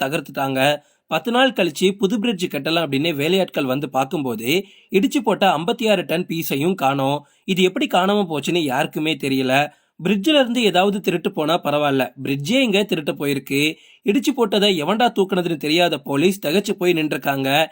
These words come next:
இன்னைக்கு வர இந்த பிரிட்ஜை திருடினது யாருன்னு யாருக்குமே தெரியாது. இவ்ளோ பெரிய பிரிட்ஜை வெறும் பத்தே நாள்ல எப்படி இங்க இருந்து கிளியரன்ஸ்லாம் தாண்டி எடுத்துட்டு போனாங்கன்னு தெரியல.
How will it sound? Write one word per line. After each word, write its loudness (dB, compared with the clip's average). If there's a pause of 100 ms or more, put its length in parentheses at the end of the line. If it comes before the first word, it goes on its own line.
இன்னைக்கு 2
வர 4
இந்த 2
பிரிட்ஜை 0
திருடினது 2
யாருன்னு 4
யாருக்குமே 0
தெரியாது. 0
இவ்ளோ 6
பெரிய 2
பிரிட்ஜை 2
வெறும் 2
பத்தே 0
நாள்ல 2
எப்படி -2
இங்க 2
இருந்து 2
கிளியரன்ஸ்லாம் 2
தாண்டி 2
எடுத்துட்டு 0
போனாங்கன்னு 2
தெரியல. 0